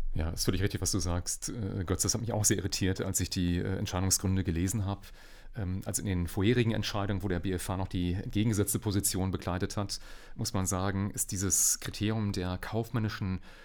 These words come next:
äh, und finanziellen Bedingungen letztendlich mal genau analysiert worden. Und das ist meines Erachtens der entscheidende Punkt, ähm, den das Urteil hier nicht weiter thematisiert. Deswegen hatte ich auch, als ich das gelesen hab, ähm, ja,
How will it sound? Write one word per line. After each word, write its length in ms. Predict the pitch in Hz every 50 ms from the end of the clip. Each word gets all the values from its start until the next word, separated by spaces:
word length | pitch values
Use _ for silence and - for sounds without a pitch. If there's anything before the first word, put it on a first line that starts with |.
| - - -
äh, 100 | - 98
und 180 | - - 120
finanziellen 400 | - - 98 92 - - 101 98
Bedingungen 480 | 92 98 92 - 120 143 117 90 87 85
letztendlich 480 | 85 - - - - 92 90 - - -
mal 180 | 107 98 95
genau 300 | - 95 95 95 101 110
analysiert 580 | - - 107 101 101 87 95 117 131 120 - -
worden. 400 | 87 78 80 80 80 82 82 -
Und 320 | 90 87 85 - - -
das 120 | - 98 -
ist 240 | 85 - - -
meines 220 | - 101 104 - -
Erachtens 240 | - 95 107 104 -
der 100 | - 85
entscheidende 420 | 98 - - 110 104 107 101 95
Punkt, 460 | - - - 107 113 127 127 - - - - - - - - - - - -
ähm, 320 | 127 104 101 101 101 101 -
den 120 | - 95
das 180 | 98 101 95 -
Urteil 320 | - 123 - - 113 104
hier 100 | 95 101
nicht 220 | 95 117 - - -
weiter 240 | 104 98 101 104 92
thematisiert. 840 | - 101 101 101 - 104 95 82 92 95 107 113 110 - - - 127 - -
Deswegen 540 | 98 - - 98 95 101 101 104 107 107 104 -
hatte 120 | 110 -
ich 140 | 104 - 104
auch, 200 | 101 101 104 -
als 140 | - - -
ich 60 | -
das 140 | 110 - -
gelesen 280 | 101 95 101 101 104
hab, 220 | 98 104 - - - - - - - - - - - - -
ähm, 280 | 104 90 98 101 104 -
ja, 400 | - 104 87 90 92 95 98 101